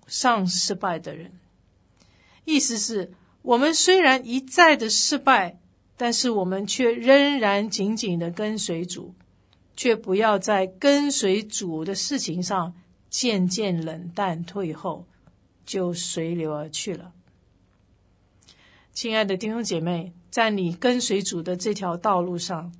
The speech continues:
是否曾经失败，甚至受伤得很厉害，或者周围的重担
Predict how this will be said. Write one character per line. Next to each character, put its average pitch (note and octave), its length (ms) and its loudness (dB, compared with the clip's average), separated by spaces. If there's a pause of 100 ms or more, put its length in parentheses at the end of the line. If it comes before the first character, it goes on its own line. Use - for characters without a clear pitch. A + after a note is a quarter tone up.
(500)
是 - 180 -2
否 F#3+ 180 0
曾 F#3+ 440 0
经 C4 260 -2
失 B3+ 260 0
败， A#3+ 400 -2 (600)
甚 D4+ 320 0
至 C4+ 180 -2
受 C4 280 2
伤 A#3+ 260 0
得 A3 100 -4
很 F3+ 340 -4
厉 G3+ 200 -4
害， E3 280 -10 (920)
或 F4+ 140 0
者 B3+ 140 2
周 D#4 460 2
围 A#3+ 180 4
的 B3 140 0
重 C4+ 420 0
担 G#3+ 420 2